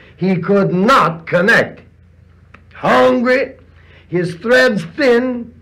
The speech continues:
it was a drag. Baldy's nowhere cat's not picking up. And that coming right after a big bug size bring down from the Nazis put on him.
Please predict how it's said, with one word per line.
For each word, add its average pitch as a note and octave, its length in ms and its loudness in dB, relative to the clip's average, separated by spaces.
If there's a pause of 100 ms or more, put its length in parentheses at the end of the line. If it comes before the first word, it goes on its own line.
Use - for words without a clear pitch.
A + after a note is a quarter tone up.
(180)
it D3 220 -4
was D#3+ 220 -4
a E3+ 80 -6
drag. D#3+ 680 -4 (560)
Baldy's F#3 540 0
nowhere E3+ 520 -4
cat's D3+ 340 -6
not C#3+ 260 -10
picking D#3+ 320 -8
up. A2 200 -12 (380)
And G#3+ 200 0
that A3 200 0
coming A3+ 280 0
right A#3 240 2
after G#3 260 0
a - 20 -2
big F#3 320 -2
bug C4 280 2
size D3+ 400 -2
bring D3+ 360 -4
down E3 320 0
from F3 200 -4
the E3+ 80 -4
Nazis G3 480 0
put F3 240 -6
on D3+ 160 -4
him. G#3 280 -8